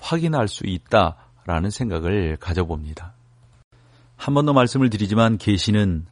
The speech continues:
하나님에게서 시작이 되었습니다. 그것은 예수 그리스도께서 주가 되시고 예수님께서는 그것을 천사들에게 주셨고 천사는 그것을 다시 요한에게 주었고 그것은 예수님의 종들로 하여금 장차 될 일을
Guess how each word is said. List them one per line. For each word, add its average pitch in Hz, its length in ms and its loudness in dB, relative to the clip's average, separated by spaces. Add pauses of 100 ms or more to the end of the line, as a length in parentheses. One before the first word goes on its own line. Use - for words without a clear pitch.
하나님에게서 113 720 2
시작이 98 360 -2
되었습니다. 85 580 -4
그것은 107 380 -2
예수 101 360 0
그리스도께서 117 720 -2
주가 143 300 -4
되시고 85 480 -6 (680)
예수님께서는 156 600 -2
그것을 123 400 -2
천사들에게 139 680 -2
주셨고 113 640 -6 (480)
천사는 110 440 -2
그것을 98 260 -2
다시 92 380 -2
요한에게 120 460 2
주었고 131 580 -2 (960)
그것은 165 540 2
예수님의 135 760 2
종들로 120 480 0
하여금 117 380 0
장차 117 380 -4
될 120 240 -4
일을 120 240 2